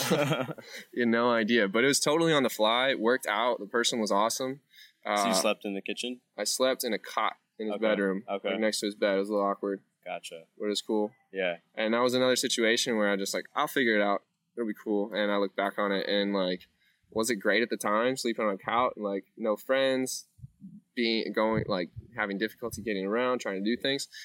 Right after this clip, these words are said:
Speaker 1: No, but I look back on it as, like, one of the best times of my life where it was super fulfilling and I just grew a lot as a person.
Speaker 2: Yeah, and that simplicity and alone time is really great.
Speaker 1: Oh, it was fantastic,
Speaker 2: Yeah.
Speaker 1: especially during the day 'cause I was by myself. All I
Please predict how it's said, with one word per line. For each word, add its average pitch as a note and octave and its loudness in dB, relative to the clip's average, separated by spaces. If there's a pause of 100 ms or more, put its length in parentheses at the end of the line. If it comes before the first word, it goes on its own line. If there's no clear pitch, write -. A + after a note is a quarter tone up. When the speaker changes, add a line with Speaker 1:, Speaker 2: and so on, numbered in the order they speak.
(180)
Speaker 1:
No, A2 0
but F#2+ -2
I G2 0
look G#2 0
back G2 -2
on A2 0
it F#2 -2
as, F#2 -4
like, F2+ -4
one G2+ -4
of F#2+ -6
the F#2 -6
best G2+ -2
times G#2 -2
of F#2+ -8
my F#2 -4
life G2+ 0
where F#2+ -2
it F2+ -2
was F2+ -4
super G#2 -4
fulfilling G#2+ -2
and F2+ -4
I F2+ -4
just F#2 -6
grew G2 -2
a G2+ 0
lot F#2 -2
as F#2 -12
a - -20
person. G2 -4
Speaker 2:
Yeah, G2 -2
and A#2 -4
that B2+ 0
simplicity G#2 -4 (320)
and F#2+ -6
alone F#2 -6
time F#2 -6
is F2+ -16
really F2+ -16
great. F2+ -10 (260)
Speaker 1:
Oh, A2 2
it C3 4
was B2 2
fantastic, G#2 0
Speaker 2:
Yeah. - -20 (180)
Speaker 1:
especially D#3 0
during D#3+ 2
the G#2 0
day A2+ 2
'cause - -6
I G#2 2
was G2 -2
by A2 2
myself. A2 0
All C3 0
I - 4